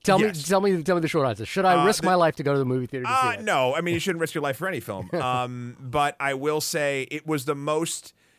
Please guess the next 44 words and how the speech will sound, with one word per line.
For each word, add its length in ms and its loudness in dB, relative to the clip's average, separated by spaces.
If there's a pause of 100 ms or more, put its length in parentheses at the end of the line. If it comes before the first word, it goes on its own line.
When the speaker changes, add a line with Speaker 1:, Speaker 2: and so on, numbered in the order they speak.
(240)
Speaker 2:
enjoyable 1400 0
new 560 -2 (120)
entry 480 -6
in 80 -4
a 80 -4
while. 580 -2
It 100 -8
fe-, 260 -4
it 140 -2
actually 400 0
felt 340 -2
like 200 -2
a 40 -2
new 160 -4
beginning. 420 -2
Granted, 460 -2
please 240 -2
don't 140 -2
get 140 -4
me 80 -6
wrong. 400 -2
It's 160 -6
still 220 -2
the 80 -2
Marvel 300 -2
formula. 560 -4
It's 180 -8
not 220 -4
gonna 160 -4
change 440 -8
that. 280 -2
But, 140 -6
like, 320 -4 (280)
it 200 -4
did 180 0
all 200 2
the 80 -2
things 440 -6
that 300 -6
good 220 0
Marvel 400 -2
movies 400 -2
do 220 -4
right, 420 -2